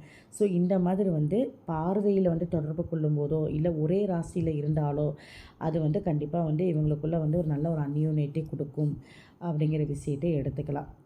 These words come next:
சரிங்களா? அப்ப இதையெல்லாம் வந்து நம்ம நோட் பண்ணி தான் வந்து திருமண பொருத்தத்துல வந்து முக்கியமா வந்து பங்கு வகிக்குது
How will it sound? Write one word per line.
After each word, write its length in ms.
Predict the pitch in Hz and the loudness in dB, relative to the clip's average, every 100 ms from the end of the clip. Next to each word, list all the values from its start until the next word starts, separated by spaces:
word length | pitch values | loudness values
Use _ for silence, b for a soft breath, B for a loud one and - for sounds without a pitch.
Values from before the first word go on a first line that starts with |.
| - | -10
சரிங்களா? 400 | 143 139 139 139 B B B | -6 -4 -4 -6 B B B
அப்ப 200 | - 151 | -4 -2
இதையெல்லாம் 480 | 160 175 180 190 214 | 0 2 2 2 2
வந்து 340 | 165 156 262 | 0 2 2
நம்ம 220 | 226 165 | 2 2
நோட் 240 | 151 160 202 - | 2 2 0 0
பண்ணி 180 | 175 | 0
தான் 120 | 160 180 | 2 2
வந்து 240 | 156 190 | 0 -2
திருமண 320 | 190 170 185 | 0 0 0
பொருத்தத்துல 520 | 185 175 165 - 160 | -2 -4 -6 -8 -8
வந்து 200 | 151 151 | -4 -4
முக்கியமா 500 | 180 156 - 180 175 | -4 -6 -6 -4 -2
வந்து 180 | 165 151 | -2 -4
பங்கு 360 | 170 151 151 165 | -4 -2 0 2
வகிக்குது 680 | 151 151 151 147 156 147 | 2 0 -4 -2 0 0